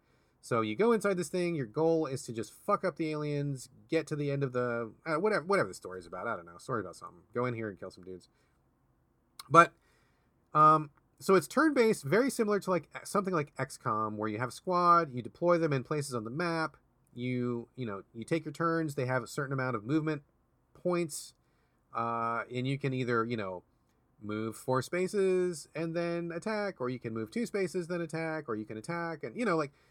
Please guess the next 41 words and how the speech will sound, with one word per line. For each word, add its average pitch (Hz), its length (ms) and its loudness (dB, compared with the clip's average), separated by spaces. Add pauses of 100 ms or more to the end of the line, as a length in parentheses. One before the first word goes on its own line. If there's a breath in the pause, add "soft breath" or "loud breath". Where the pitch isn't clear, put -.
you 262 100 2
just 269 140 -4
kinda 214 160 6
divide 143 320 6
up 131 100 4
your, 117 180 -2
your, 113 300 0 (160)
your 123 220 -2
abilities 107 640 -2
however 127 220 6
you 107 100 0
want, 101 240 -2
but 117 100 -2
you 143 80 0
have 170 100 2
a 175 40 2
limit 185 240 2
of, 135 100 2
like, 131 180 4
four 143 280 0
actions 117 380 -4
per 104 160 -6
turn. 92 400 -10 (480)
So 110 140 -2
it 101 100 -8
keeps 190 200 -4
it 170 100 0
strategic, 147 580 -2 (680)
and 113 300 -6
inside 196 400 0
the 131 60 -4
Space 135 320 -4
Hulk, 131 260 -2
it's 117 160 -8
a 135 60 -4
lot 156 160 -2
of - 60 -6
hallways 123 440 -2
and 101 160 -12
narrow 110 320 0
passageways, 98 760 -8